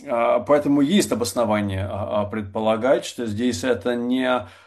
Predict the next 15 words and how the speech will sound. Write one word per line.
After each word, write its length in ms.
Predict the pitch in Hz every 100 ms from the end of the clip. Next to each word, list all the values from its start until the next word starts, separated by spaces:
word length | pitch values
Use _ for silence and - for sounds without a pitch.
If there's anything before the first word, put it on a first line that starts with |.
| -
конкуренция 680 | 143 131 117 160 220 185
С 160 | 151 127
Ш 180 | 95 110
А 280 | 98 104 101
с, 200 | - 120
с 500 | 113 113 123 123 -
Россией 440 | 113 98 - 110
за 160 | 92 104
влияние, 680 | 104 113 95 90 90 90
а, 360 | 95 107 98 107
в 120 | 104
Латинской 540 | 101 104 110 98 95 98
Америке, 600 | 92 87 90 95 104 -
а 440 | - 104 107 120
какой-то, 1080 | - 117 104 - 165 160 - 143 135 127 120